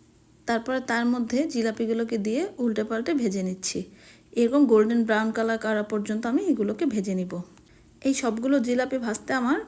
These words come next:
প্রায় বারো থেকে পনেরো মিনিট করে সময় লেগেছে। আমার এখানে দুই ব্যাচ জিলাপি হয়েছে, দুই ব্যাচে আমি এগুলোকে ভেজে নিলাম। সবগুলো জিলাপিকে ভেজে আমি একটা সাইডে তুলে রাখবো। তারপরে আমি এখানে শিরার জন্য চার কাপ পানি নিয়েছি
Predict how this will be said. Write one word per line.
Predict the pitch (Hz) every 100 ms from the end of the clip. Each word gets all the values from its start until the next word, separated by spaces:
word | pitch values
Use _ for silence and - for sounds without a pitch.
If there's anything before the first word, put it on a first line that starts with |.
| -
প্রায় | 226 285
বারো | 285 196 208
থেকে | 220 240
পনেরো | 370 220 208 208
মিনিট | 214 -
করে | 359
সময় | - 202 185
লেগেছে। | 170 180 -
আমার | 196 214
এখানে | 226 254
দুই | 233 233
ব্যাচ | 247 -
জিলাপি | 233 220 214 220
হয়েছে, | 208 196 - 440 - - - - - -
দুই | 226
ব্যাচে | 226 226 262
আমি | 254 392 - 220
এগুলোকে | 214 233 269
ভেজে | 277 214 202
নিলাম। | 180 156 180 - - - - - -
সবগুলো | - 247 233 269 285
জিলাপিকে | 240 269 277 285 294
ভেজে | 240 233 330
আমি | 269
একটা | 277 440 508 -
সাইডে | - 226 330
তুলে | 330 214 190
রাখবো। | 180 185 185 - - - - - -
তারপরে | - 254 269 311
আমি | 285 285 415
এখানে | 262 247 269 415
শিরার | - 247 247 233
জন্য | 233 220 339
চার | - 214
কাপ | 240 240
পানি | 226 233 240
নিয়েছি | 240 240 - 415